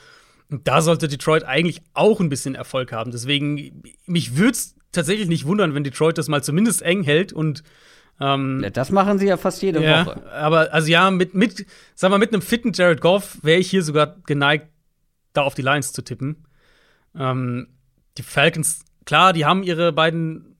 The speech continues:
Speaker 1: ihre beiden offensiven Matchup-Waffen und die, die können Plays machen. Sie haben Matt Ryan, der aus einer sauberen Pocket immer noch in Ordnung ist. Aber also im Moment, ich würde im Moment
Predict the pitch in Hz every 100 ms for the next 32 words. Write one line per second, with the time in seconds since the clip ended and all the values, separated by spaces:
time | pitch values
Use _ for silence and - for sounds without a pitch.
0 | - 151 147 151 147 147 139 131 151 -
1 | 151 156 151 156 156 151 151 - _ -
2 | 147 143 - 135 147 143 147 143 147 139
3 | 131 135 131 123 147 175 180 180 - -
4 | _ _ _ 147 143 139 123 131 175 180
5 | 160 156 156 160 170 151 151 151 160 151
6 | 151 147 135 135 135 - _ - 139 143
7 | 143 127 131 247 285 - - - 208 226
8 | 254 175 156 214